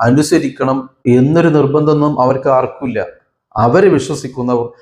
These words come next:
അവരെ അംഗീകരിക്കുന്നവർ മാത്രം അനുസരിച്ചാൽ മതി. അവർക്ക് വേണ്ടി തന്നെയാണ് ഇവരിത് പറഞ്ഞു കൊടുക്കുന്നത്. കാരണം അവരെ വിശ്വസിച്ച് കൂടെ നിൽക്കുന്ന ആളുകൾക്ക് നന്മയും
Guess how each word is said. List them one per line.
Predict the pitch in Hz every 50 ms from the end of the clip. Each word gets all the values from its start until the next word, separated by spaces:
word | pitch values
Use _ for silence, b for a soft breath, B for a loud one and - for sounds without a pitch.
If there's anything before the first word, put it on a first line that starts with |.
| B - -
അവരെ | 107 110 123 143 151
അംഗീകരിക്കുന്നവർ | 135 117 117 123 139 135 131 131 120 127 - 123 120 123 120 117 117
മാത്രം | 110 107 110 113 117 120 120 120 120 - 135 135 120
അനുസരിച്ചാൽ | 104 104 98 - 107 110 110 - 110 110
മതി. | 107 98 92 95 - _ _ _ _ _ -
അവർക്ക് | 113 113 127 147 147 147 - 160
വേണ്ടി | 139 131 131 135 123
തന്നെയാണ് | 123 120 117 127 143 160 156 135 123 120
ഇവരിത് | 113 110 110 110 107 110 -
പറഞ്ഞു | 117 123 104 113 120
കൊടുക്കുന്നത്. | 113 104 98 - 101 98 92 92 - - _ _ _ _ _ -
കാരണം | - 117 135 131 127 127 -
അവരെ | 107 113 117 123 135 143
വിശ്വസിച്ച് | 135 131 123 - - 139 139 143 131 - - 139 139 -
കൂടെ | - 117 123 127 131 139
നിൽക്കുന്ന | 127 120 110 113 - - 131 127 131
ആളുകൾക്ക് | 117 110 117 123 120 127 123 123 - 139 117 - - b b b b b b b b
നന്മയും | 120 117 113 117 120 131 151 151 156 151